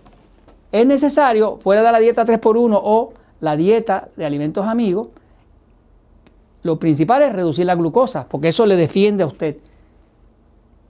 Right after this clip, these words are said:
Hay que poner hidratación. Si no pone la hidratación adentro,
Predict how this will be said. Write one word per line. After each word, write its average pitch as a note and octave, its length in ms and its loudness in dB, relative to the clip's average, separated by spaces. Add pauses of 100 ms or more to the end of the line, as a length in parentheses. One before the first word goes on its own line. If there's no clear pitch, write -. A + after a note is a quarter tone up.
(140)
Hay A3+ 180 2
que A#3 120 -2
poner A3 180 -2
hidratación. E3+ 760 -2 (240)
Si - 240 -4
no A3+ 200 0
pone D4 200 2
la C4 80 2
hidratación A#3 640 2
adentro, A#3 520 0